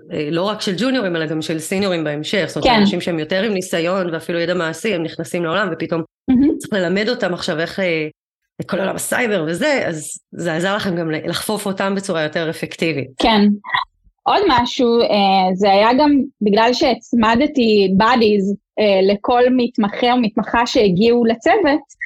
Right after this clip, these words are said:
Speaker 2: זה נתן גם אפשרות של הסיניורים בצוות לבוא ולגלות, אה, איזשהו אחריות, לי-, אה, להיות לידר, את יודעת, פתאום, אה, לנהל מישהו ולהבין מה זה מנטור, מה זה הובלה של מישהו שהוא קצת פחות סיניור ממך.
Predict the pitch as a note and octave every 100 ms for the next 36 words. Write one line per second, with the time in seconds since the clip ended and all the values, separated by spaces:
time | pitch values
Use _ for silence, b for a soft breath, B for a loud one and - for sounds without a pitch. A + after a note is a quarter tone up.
0 | B B G#3+ G#3+ G#3 B3+ A4 A#4+ D4 -
1 | A3+ A#3+ D4 G#4 D#4 - C4+ C#4+ D#4 A#3
2 | G#3 G#3 C4+ C#4+ C#4+ C#4+ G#3+ G3+ B3 D#4
3 | C4 G3+ G3+ A#3 C4 C4 A#3 G#3 A3 C4+
4 | D#4+ C4 A3+ A3 G#3+ G#3 B B B -
5 | A#3 G#3 A3 G#3 B3+ C#4 C4 - C#4 -
6 | - A#3 C4+ - G3 - A3+ A3+ C#4 -
7 | C#4 E4 G#3 F#3 F#3+ A#3 A3 G#3+ - B3
8 | A#3+ C4 C4+ A#3 G3+ G3 G3 G3+ - A#3
9 | G#3+ G#3 - C#4 E4 E4+ D4+ D4 D4 B3+
10 | A3+ G#3+ G3+ G3+ G3 G3 - G#3+ G3 F3+
11 | B3 C#4+ C#4 B B - A3 A#3 D4 D#4
12 | C4 B3+ C4+ A#3 G#3+ G#3 A#3 B3 D4 B3
13 | G3 G#3+ A3+ B3+ C#4+ B3+ A#3+ A#3+ B3 C4
14 | B3 - A3+ A3 G#3 - A#3+ A#3+ B3 B3+
15 | C#4 - D4+ C4 B3 A3+ A#3 A3+ -